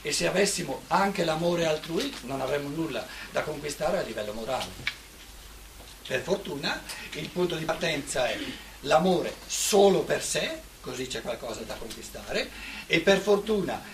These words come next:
il punto di partenza del pensiero è la parzialità, in modo che c'è sempre qualcosa da aggiungere. Adesso arriva uno che dice:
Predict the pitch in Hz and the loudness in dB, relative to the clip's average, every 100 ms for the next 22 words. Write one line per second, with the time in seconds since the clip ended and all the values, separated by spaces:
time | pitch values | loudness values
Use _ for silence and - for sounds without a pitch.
0 | - 147 151 208 220 202 180 180 190 165 | -10 -6 0 4 6 6 6 4 2 0
1 | 147 135 147 151 - 175 233 294 180 247 | 0 -2 0 -2 0 0 2 2 4 4
2 | - - - 170 - 185 185 202 165 165 | 2 -10 0 2 4 4 4 0 0 0
3 | - 151 147 147 - - - - - 202 | -2 -2 -4 -2 0 -2 -4 -6 -6 -6
4 | 185 202 120 - 175 101 95 139 - - | -4 -4 -2 -4 -4 -8 -8 -8 -8 -12
5 | - - - - - - - - - - | -14 -16 -18 -18 -18 -18 -18 -18 -18 -18
6 | - - - - - - - - - - | -16 -14 -14 -18 -18 -16 -16 -16 -18 -18
7 | - - - - - - - - - - | -18 -18 -18 -20 -20 -18 -18 -18 -20 -18
8 | - - - - - - - - - - | -18 -18 -16 -16 -18 -18 -18 -18 -16 -14
9 | - - - - 196 277 - 254 262 254 | -12 -14 -14 0 4 4 6 6 8 8
10 | 277 262 240 226 220 214 - 208 | 6 2 0 0 0 0 0 0